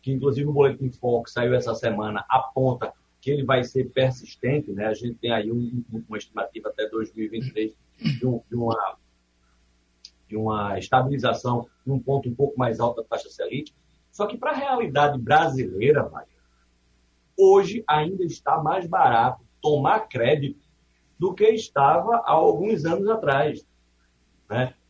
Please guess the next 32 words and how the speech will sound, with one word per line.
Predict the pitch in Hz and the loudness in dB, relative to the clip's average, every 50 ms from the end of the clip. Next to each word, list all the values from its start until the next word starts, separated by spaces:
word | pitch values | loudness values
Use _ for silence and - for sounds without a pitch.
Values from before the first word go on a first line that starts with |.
| _ - | _ -8
Então, | - 127 123 - 170 175 | -8 -6 -2 0 2 2
é | 170 160 | 2 2
isso | - 233 320 320 - - - | 0 -2 -2 -4 -6 -8 -12
que | - - 170 156 147 | -10 -4 0 2 2
é | 143 143 139 - _ _ _ _ - | 2 2 -2 -4 _ _ _ _ -4
muito | 139 151 170 190 - - | -2 -2 -2 -2 -4 -8
significativo. | - 175 165 170 170 160 - 156 151 151 143 - - 120 117 - | -10 -10 -8 -6 -6 -6 -8 -6 -4 -4 -2 -2 -4 -8 -4 0
Algumas | 165 175 170 - 160 160 - | 0 0 0 -2 -8 -10 -10
pessoas | - 185 151 - - 190 220 240 - - - _ _ _ _ _ _ _ _ | -8 -10 -8 -6 -2 0 2 2 2 0 -4 _ _ _ _ _ _ _ _
que, | - 185 180 175 156 - _ _ _ _ _ - | -8 -4 -4 -4 -4 -6 _ _ _ _ _ -4
é, | 135 139 139 135 131 127 127 117 107 101 - _ _ _ - | -2 0 2 4 4 4 2 2 0 -2 -6 _ _ _ -2
claro, | 175 170 151 135 107 101 - - _ _ _ - | 2 4 4 4 4 2 -2 -8 _ _ _ -4
né, | 120 135 | -4 -2
não | 135 147 170 160 | 0 0 -2 0
perderam | - 135 123 123 143 143 | 0 -2 -2 0 0 0
emprego | 127 117 - 135 135 113 113 | -2 -2 -2 -4 -4 -2 -4
na | 113 113 | -6 -6
pandemia, | - 123 120 117 110 110 139 160 165 143 139 | -6 -6 -6 -6 -6 -6 -4 -2 -2 -2 -2
têm | 143 143 139 | -2 -8 -8
seu | - 139 139 | -6 -6 -8
emprego, | 131 120 - 175 170 - _ _ _ _ | -6 -4 -4 -4 -4 -6 _ _ _ _
mas | - 208 226 226 - | -2 -2 -2 -2 -2
que | - - 240 | -6 -10 -10
estavam | 226 - - - - 196 208 202 196 196 190 | -10 -10 -8 -2 0 2 2 2 0 -2 -2
ainda | 165 151 151 147 143 143 - - | -2 -2 -2 0 0 -2 -2 0
ou | 185 190 - | 0 0 0
casados, | - 131 120 107 - - 127 135 147 147 139 135 123 120 107 | 0 2 2 2 2 2 2 2 4 4 4 2 2 -2 -4
morando | 117 131 127 123 131 139 135 131 | -2 0 0 0 0 -2 -2 -4
na | 127 120 117 | -4 -4 -4
casa | - 135 131 127 127 | -2 -2 -2 -2 -2
da | 120 120 117 | -4 -6 -8
família, | - _ - _ - - 156 151 151 151 143 139 135 | -10 _ -20 _ -10 -8 -6 -2 -2 0 2 2 0